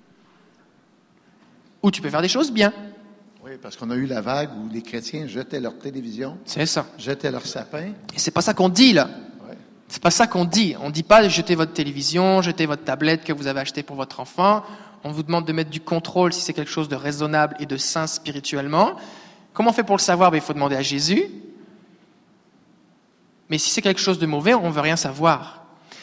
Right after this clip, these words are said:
Speaker 1: Donc, le discernement, c'est une révélation du Seigneur. Alors, on peut,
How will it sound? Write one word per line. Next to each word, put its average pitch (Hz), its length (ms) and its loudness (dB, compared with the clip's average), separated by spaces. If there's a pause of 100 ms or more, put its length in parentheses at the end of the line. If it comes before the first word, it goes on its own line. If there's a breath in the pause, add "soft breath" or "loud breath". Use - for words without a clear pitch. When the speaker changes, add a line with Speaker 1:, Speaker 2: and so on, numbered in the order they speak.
(240 loud breath)
Speaker 1:
Donc, 202 160 6 (720)
le 190 100 6
discernement, 240 580 4
c'est - 100 0
une 214 80 4
révélation 247 640 6
du 233 100 -2
Seigneur. 175 440 2 (1700 soft breath)
Alors, 185 200 4
on 214 80 2
peut, 240 240 4